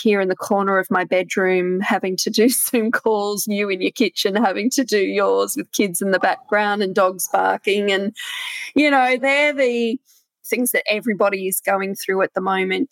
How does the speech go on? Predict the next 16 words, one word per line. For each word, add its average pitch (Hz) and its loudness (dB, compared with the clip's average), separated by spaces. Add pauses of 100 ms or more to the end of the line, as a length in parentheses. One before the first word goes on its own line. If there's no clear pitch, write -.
through 190 0 (160)
covid, 190 0
having 185 -2
to - -4
be 196 -4
homebound 190 -2 (360)
and 240 4
not 277 2
having 285 0
that. 214 0 (160)
We 220 2
were 220 0
talking 214 -2
about 202 2
this 202 -2
earlier, 202 2